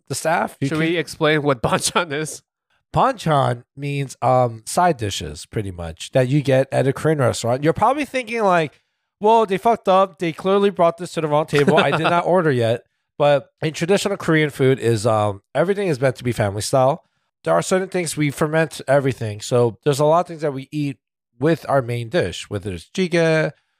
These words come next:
Speaker 1: you know, like, maybe, like, some type of s-, other type of stew, Korean barbecue.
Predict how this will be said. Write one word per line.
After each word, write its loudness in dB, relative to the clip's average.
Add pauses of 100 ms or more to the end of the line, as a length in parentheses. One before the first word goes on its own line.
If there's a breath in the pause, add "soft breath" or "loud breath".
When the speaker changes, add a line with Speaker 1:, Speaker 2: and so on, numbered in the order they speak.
(240)
Speaker 1:
you 0
know, -2
like, -4
maybe, -4
like, -4
some -4
type -4
of -4
s-, -16 (200)
other 2
type -4
of -8
stew, -4
Korean 0
barbecue. -2